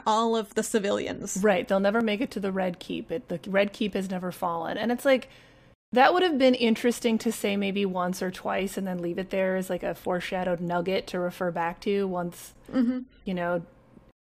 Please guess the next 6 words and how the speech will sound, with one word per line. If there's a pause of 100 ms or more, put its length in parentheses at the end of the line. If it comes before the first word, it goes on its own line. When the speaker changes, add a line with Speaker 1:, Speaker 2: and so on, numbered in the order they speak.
(760)
Speaker 2:
uh,
Dany
decides
to
Dracarys
everything.